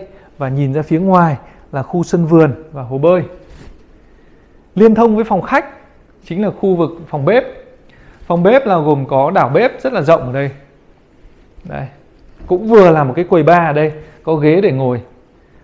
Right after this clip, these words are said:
Đây. Phía bếp thì cũng được trang bị là tủ bếp bằng gỗ này,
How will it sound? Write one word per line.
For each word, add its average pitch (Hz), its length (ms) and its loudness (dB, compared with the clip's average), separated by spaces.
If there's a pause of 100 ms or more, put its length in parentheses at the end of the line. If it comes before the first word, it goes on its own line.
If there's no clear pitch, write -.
(800)
Đây. 123 260 -14 (840)
Phía 165 160 -2
bếp 202 300 2
thì 175 100 -4
cũng 170 200 -8
được 165 140 -2
trang 175 200 -4
bị 175 260 -2
là 120 560 -8 (320)
tủ 127 140 -4
bếp 151 260 -2
bằng 135 180 -6
gỗ 156 280 -2
này, 208 80 -2